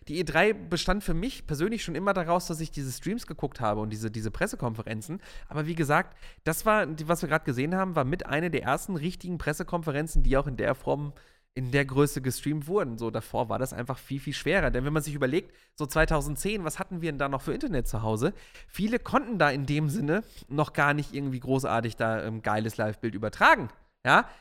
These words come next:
das kam da ja alles erst gerade so ein bisschen zweitausendacht, zweitausendneun rum. Ja, Dago Lynch schreibt gerade, ähm, zweitausendzehn ist auch schon zehn Jahre her. Ja, man wird alt. Das ist korrekt.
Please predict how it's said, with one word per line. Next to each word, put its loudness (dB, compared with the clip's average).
das -2
kam 4
da 12
ja 8
alles 8
erst 2
gerade 6
so 0
ein 0
bisschen -4
zweitausendacht, 2
zweitausendneun -2
rum. 0
Ja, 6
Dago 6
Lynch 0
schreibt 0
gerade, 6
ähm, -2
zweitausendzehn 0
ist -2
auch 0
schon -8
zehn -4
Jahre 2
her. 2
Ja, 4
man 0
wird -2
alt. 4
Das -2
ist -8
korrekt. -2